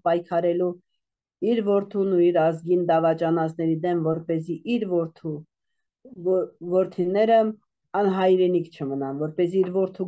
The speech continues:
գործը կիսատ չմնա, որպեսզի էլ ոչ մի մայր սևազգեստ չլինի, Լիդա մայրիկը պայքարի ժամանակ ցուցադրաբար հանեց սև, սև գլխաշորը, ասելով. "Իմ որդին մահի մացյալ է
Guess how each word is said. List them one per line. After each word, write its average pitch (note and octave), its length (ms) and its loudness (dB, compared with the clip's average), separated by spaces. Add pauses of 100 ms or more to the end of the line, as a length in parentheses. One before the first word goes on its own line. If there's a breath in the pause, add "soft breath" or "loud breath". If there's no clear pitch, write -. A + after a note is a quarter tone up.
գործը A3 380 0
կիսատ E3+ 480 -4
չմնա, A#2+ 340 -6 (400)
որպեսզի G3+ 460 2
էլ G3 240 0
ոչ C#4+ 160 4 (180)
մի G3 80 2 (180)
մայր E3+ 220 2 (140)
սևազգեստ E3+ 720 -2
չլինի, D#3 360 -4 (460)
Լիդա A3+ 240 2
մայրիկը C4+ 480 0
պայքարի A3+ 480 2
ժամանակ G#3+ 500 0
ցուցադրաբար G3 680 0
հանեց F3+ 400 -4
սև, F3 140 0 (380)
սև F#3 260 -2
գլխաշորը, F3 640 -2 (100)
ասելով. D#3+ 340 -6 (560)
"Իմ B3+ 240 4
որդին E3 460 -4 (340)
մահի F#3 380 0
մացյալ E3+ 480 -2
է - 20 -2